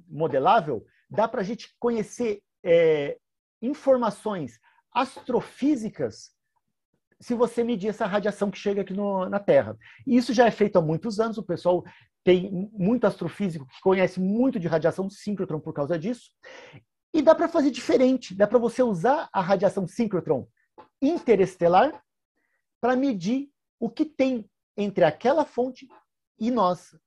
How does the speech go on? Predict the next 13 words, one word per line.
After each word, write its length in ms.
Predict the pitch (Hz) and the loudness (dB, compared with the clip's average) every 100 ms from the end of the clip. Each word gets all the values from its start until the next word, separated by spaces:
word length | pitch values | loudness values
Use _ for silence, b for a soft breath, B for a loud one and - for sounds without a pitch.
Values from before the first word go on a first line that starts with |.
| _ | _
aqui 180 | 165 - | -14 -6
na 100 | 202 | -4
Terra. 440 | 202 151 107 98 _ B B B | 2 2 2 -6 _ B B B
É 100 | 190 | 2
isso 260 | 214 285 - | 2 -2 -6
que 80 | 269 | -8
esse 120 | - | -6
pessoal 320 | 226 - 160 | -6 -2 -4
fez, 340 | - 247 233 | -2 -4 -4
eles 200 | 214 196 | -6 -6
mediram 540 | 202 185 147 254 196 - b b _ - | -6 -6 -6 -4 -4 -6 b b _ -6
poeira 540 | 226 220 294 311 254 | -2 -2 0 0 0
interestelar 1000 | 226 220 202 175 - 151 175 233 160 | -2 -4 -6 -6 -4 0 4 4 2